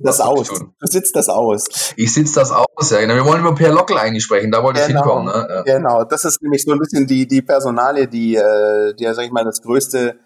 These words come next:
Speaker 1: äh, das, wie soll man sagen, den größten Nachrichtenwert hatte oder die, das ja am meisten diskutiert wurde, dass also Per Lockel, äh, zu Borussia Mönchengladbach, äh, wechselt.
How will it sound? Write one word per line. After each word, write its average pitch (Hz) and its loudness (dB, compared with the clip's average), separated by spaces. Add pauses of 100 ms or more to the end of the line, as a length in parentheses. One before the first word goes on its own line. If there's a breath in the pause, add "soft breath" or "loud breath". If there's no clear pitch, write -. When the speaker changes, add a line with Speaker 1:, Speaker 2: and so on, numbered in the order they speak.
(580 loud breath)
Speaker 1:
äh, 120 0
das, 113 -10
wie 104 -8
soll 123 -4
man 120 -2
sagen, 127 -2
den 117 -4
größten 113 -2
Nachrichtenwert 107 -2
hatte 113 -2
oder 107 0
die, 110 -6
das 110 -8
ja 117 0
am 110 -4
meisten 117 -2
diskutiert 117 -4
wurde, 113 -2
dass 110 -4
also 107 -2
Per 107 -2
Lockel, 113 -4
äh, 98 -6
zu - -12
Borussia 113 -8
Mönchengladbach, 107 -6 (220)
äh, 107 -4 (100)
wechselt. 120 -8